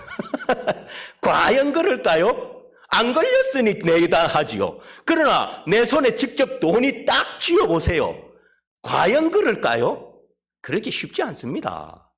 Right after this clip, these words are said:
진짜 쉽지 않아요. 근데 저는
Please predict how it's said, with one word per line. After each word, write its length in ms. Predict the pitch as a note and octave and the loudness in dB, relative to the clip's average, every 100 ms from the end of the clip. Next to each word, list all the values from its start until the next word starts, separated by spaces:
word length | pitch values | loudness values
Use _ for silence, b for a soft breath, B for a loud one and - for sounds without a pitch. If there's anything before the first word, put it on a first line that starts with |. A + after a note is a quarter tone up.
| _ B B B B B B B B | _ B B B B B B B B
진짜 300 | - C4 A3 | -4 -2 -2
쉽지 320 | - D3 - | -2 -4 -2
않아요. 160 | E3 C3+ | -2 0
근데 200 | A3+ G#3 | 0 -2
저는 300 | - A3 E3 | 0 0 -2